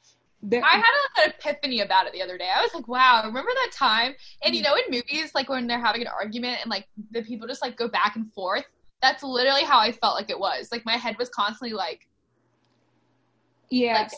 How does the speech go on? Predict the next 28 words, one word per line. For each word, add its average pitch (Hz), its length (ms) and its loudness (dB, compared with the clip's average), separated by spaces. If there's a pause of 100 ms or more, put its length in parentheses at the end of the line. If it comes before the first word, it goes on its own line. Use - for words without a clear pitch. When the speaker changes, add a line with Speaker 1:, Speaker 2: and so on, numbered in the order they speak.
(100)
Speaker 1:
yeah, 277 200 4
Speaker 2:
stuck. - 40 -6 (100)
Speaker 1:
I 208 180 0 (140)
mean, 196 320 -14
it 262 120 -2
became 254 300 -2
a 180 40 -8
mess 180 320 -12
in 190 120 -10
there, 165 340 -10 (120)
um, 180 520 -2 (520)
truly. 233 460 -6
But 208 400 -2
I, 220 380 -2 (420)
I, - 60 -12 (1040)
<laughs> - 0 -
I'm 311 220 2
so 370 160 -4
excited 311 400 -4
to 196 80 -10
see, 247 180 -6
like, 196 240 -8 (380)
how 240 180 4
that 220 220 0
hour 202 260 0
goes. 185 320 -6
I 214 120 -4
think 226 360 -12